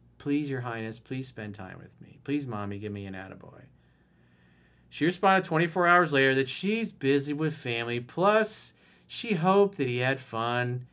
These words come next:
in Vegas. "Oh, busy with family. Hope you have fun in Vegas." That's like, "Fuck off, I don't care about you. My pussy is so dry right now, and there's so many cobwebs in there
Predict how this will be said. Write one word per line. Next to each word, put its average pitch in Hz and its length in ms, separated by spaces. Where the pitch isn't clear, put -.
in 123 180
Vegas. 90 840
"Oh, 254 180
busy 156 280
with 123 160
family. 117 300
Hope 180 200
you 160 60
have 143 160
fun 117 220
in 101 80
Vegas." - 520
That's 160 240
like, 147 180
"Fuck 156 260
off, 127 240
I 117 60
don't 110 180
care 95 160
about 87 320
you. - 300
My 135 100
pussy 156 400
is 139 140
so 151 280
dry 135 300
right 127 320
now, 123 400
and 117 80
there's 110 160
so 139 180
many 135 140
cobwebs 120 640
in 110 100
there 107 500